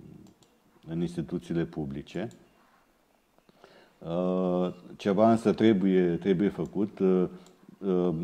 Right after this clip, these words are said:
ați dat un exemplu, bănuiesc, uh, de pe plan local, dar am citit în presă, uh, acum ceva, nu de mult, că la Universitatea de Medicină din Craiova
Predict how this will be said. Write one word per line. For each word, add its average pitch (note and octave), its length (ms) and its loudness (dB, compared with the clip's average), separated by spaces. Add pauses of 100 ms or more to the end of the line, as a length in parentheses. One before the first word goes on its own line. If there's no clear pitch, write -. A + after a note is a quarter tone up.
(320)
ați F#2 200 -2
dat G2+ 180 2
un G2 100 2
exemplu, F#2 800 0 (200)
bănuiesc, F2+ 520 -4 (140)
uh, F2 300 0
de F2+ 80 -2
pe F#2+ 140 -2
plan F#2+ 260 -2
local, F#2 400 2
dar E2 180 0
am E2 100 -2
citit E2+ 320 -8
în F2+ 140 -2
presă, F#2 500 -4 (880)
uh, D#2+ 640 -10
acum F#2 320 -4
ceva, F2 520 -2 (640)
nu - 160 -8
de E2+ 120 -2
mult, F2+ 400 -4 (600)
că F#2 120 -8
la F#2 100 0
Universitatea G2 720 2
de F#2+ 80 4
Medicină F#2 600 0
din G2 260 0
Craiova F#2+ 760 0